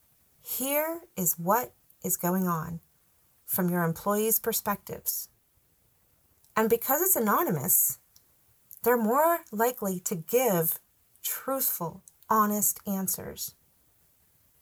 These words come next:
which sometimes never make it up the chain to the top. You go to the doctor to get an annual physical checkup.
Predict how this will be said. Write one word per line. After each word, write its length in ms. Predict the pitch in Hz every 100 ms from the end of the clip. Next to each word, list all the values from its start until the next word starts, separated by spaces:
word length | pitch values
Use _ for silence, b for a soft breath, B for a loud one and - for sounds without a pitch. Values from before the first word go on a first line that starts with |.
| _ _ _ _ _
which 460 | 190 226 233 - - -
sometimes 680 | - - 240 285 294 277 -
never 360 | 180 185 185 208
make 200 | 214 220
it 60 |
up 140 | 233 -
the 80 |
chain 520 | - - 214 170 160 165 _ _ _ _ _ _ _ _ -
to 80 | 208
the 100 | 196
top. 400 | - 170 - - - _ _ _ _ _ _ _ _ _ _ _ _ _ _ _ _ _ _ _ _ _ _ _ _ _
You 200 | 233 262
go 380 | - 269 330 381
to 160 | 370 269
the 80 | 240
doctor 720 | 254 262 - 190 170 160 147 _ _ _ _ _
to 100 | -
get 120 | 220
an 140 | 220 208
annual 480 | 196 196 220 214 214
physical 460 | 196 196 190 - 196
checkup. 520 | - 175 - 208